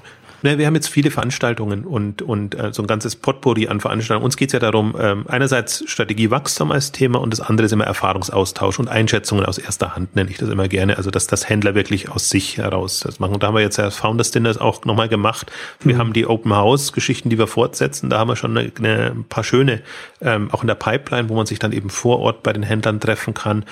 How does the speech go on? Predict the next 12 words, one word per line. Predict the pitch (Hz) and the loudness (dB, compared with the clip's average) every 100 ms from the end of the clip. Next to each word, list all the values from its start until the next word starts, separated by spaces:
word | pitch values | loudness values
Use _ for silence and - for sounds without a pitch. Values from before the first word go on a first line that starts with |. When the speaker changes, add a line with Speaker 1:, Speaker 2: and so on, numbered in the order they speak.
| - - - | -14 -16 -2
Speaker 1:
Und | 117 107 - | 0 0 0
wir | 123 | 0
haben | 120 | 2
jetzt | 117 | 2
die | 120 | 2
Händlerkarte, | 117 139 143 - 127 135 139 | 2 2 0 -2 -2 2 2
die, | 123 120 117 | 2 0 0
die | 120 113 | 0 2
wir, | 113 120 | 2 2
oder | - 104 | -2 -6
den | 98 | -6
Händlerausweis, | - 113 107 113 117 110 107 117 | -4 -2 0 0 2 2 2 0